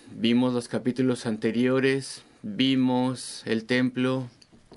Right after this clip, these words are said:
que no era muy realista, con medidas que frecuentemente son contradictorias, que son cosas imposibles de realizar, ningún constructor podría hacerlo.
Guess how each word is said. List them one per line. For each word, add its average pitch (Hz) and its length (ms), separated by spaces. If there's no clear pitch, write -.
que 113 120
no 117 160
era 127 220
muy 123 240
realista, 127 720
con 120 220
medidas 127 680
que 123 140
frecuentemente 123 800
son 123 220
contradictorias, 123 1200
que 151 180
son 156 260
cosas 147 500
imposibles 127 680
de 127 100
realizar, 113 560
ningún 123 280
constructor 117 500
podría 110 300
hacerlo. 120 580